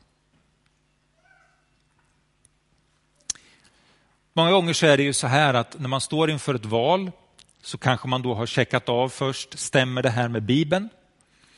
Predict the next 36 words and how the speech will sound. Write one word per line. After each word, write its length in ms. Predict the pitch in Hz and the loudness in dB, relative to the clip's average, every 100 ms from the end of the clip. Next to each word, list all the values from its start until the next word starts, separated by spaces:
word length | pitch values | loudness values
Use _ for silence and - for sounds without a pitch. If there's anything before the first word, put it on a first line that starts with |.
| - - - _ | -20 -20 -20 _
Ja, 220 | 107 139 | -2 0
det 80 | 131 | 0
stämde 400 | - 160 131 113 | 0 0 0 -4
med 140 | 120 | -6
Bibeln. 360 | 110 101 92 98 | -4 -6 -6 -10
Okej. 480 | - - 131 147 190 - _ _ _ - - _ | -10 -4 0 0 -2 -8 _ _ _ -20 -20 _
Men 240 | - 127 135 | -4 -2 0
båda 320 | 165 147 160 | 2 2 0
två 300 | - 170 185 | -2 -2 0
grejer 320 | 156 135 113 | 2 2 2
som 180 | 117 143 | 0 -6
stämmer 340 | - 117 104 | -4 -4 -2
med 120 | 107 110 | -4 -4
Bibeln. 400 | 98 87 104 - | -6 -6 -10 -4
Jag, 220 | 120 147 | -2 -2
jag 100 | 123 | -4
skulle 240 | - 139 | -2 -2
kunna 240 | 131 143 139 | -2 -4 0
göra 320 | 143 120 120 - _ | 2 2 0 -4 _
A 320 | 143 180 170 | 2 4 4
eller 160 | 170 160 | 2 2
B. 340 | 131 113 101 147 - _ _ _ _ _ _ _ - - - _ _ | 2 2 0 -2 -8 _ _ _ _ _ _ _ -20 -20 -20 _ _
Och 120 | 175 | -6
så 100 | - | -2
känner 300 | 151 170 156 | 0 0 2
jag 100 | 156 | 0
frid 580 | - - 180 214 196 156 - | 0 0 0 2 0 -2 -2
över 280 | 156 143 156 | -2 0 -2
A, 320 | 175 170 175 | 2 2 2
men 140 | 170 160 | 2 0
jag 120 | 156 | 0
känner 300 | - 156 151 | 0 0 0
inte 280 | 151 123 147 | -2 -2 -4
frid 380 | - 139 135 123 | -2 0 0 0
över 180 | 123 | -4
B. 320 | 120 120 101 | -2 -2 -2